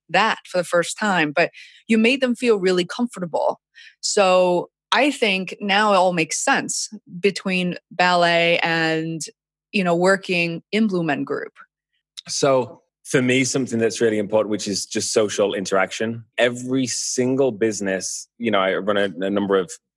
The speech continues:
Speaker 2: kind of sub businesses. Every single one is based on interaction. That's it. Whenever I talk to a, a, a, a new client, I don't talk about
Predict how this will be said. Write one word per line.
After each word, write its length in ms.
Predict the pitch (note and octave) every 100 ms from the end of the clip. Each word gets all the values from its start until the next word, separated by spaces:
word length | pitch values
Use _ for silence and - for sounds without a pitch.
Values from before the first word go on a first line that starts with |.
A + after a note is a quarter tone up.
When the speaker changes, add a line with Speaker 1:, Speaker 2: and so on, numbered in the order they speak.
| -
Speaker 2:
kind 180 | F#2 F2+
of 80 | E2
sub 280 | - F2
businesses. 640 | G2+ F2+ G2 F2+ A2 A#2 - _ _ -
Every 360 | B2 C3+ C#3+ C3+
single 380 | B2+ A#2+ A2
one 260 | G2+ F#2+ F#2 -
is 180 | F#2+
based 540 | F2 G2+ F#2+ F#2 - - _ _ _
on 200 | G2 F#2+ F#2+
interaction. 560 | G2 G2 E2 - - - _ _
That's 200 | A2 G#2+
it. 120 | F2 - _ _ _ _ _ _ -
Whenever 400 | A2+ B2 C3+ C#3+
I 100 | B2
talk 320 | - A2 -
to 160 | A2+ G#2+
a, 200 | G2 F2 _ _ -
a, 240 | F#2+ F#2+ G2
a, 180 | F#2 D#2+ G#2
a 80 |
new 160 | G#2 F#2+
client, 460 | - F2+ F#2+ A#2+ - _ _ -
I 60 |
don't 200 | C#3+ D3
talk 220 | C3 G#2+
about 360 | - G2 F2+ -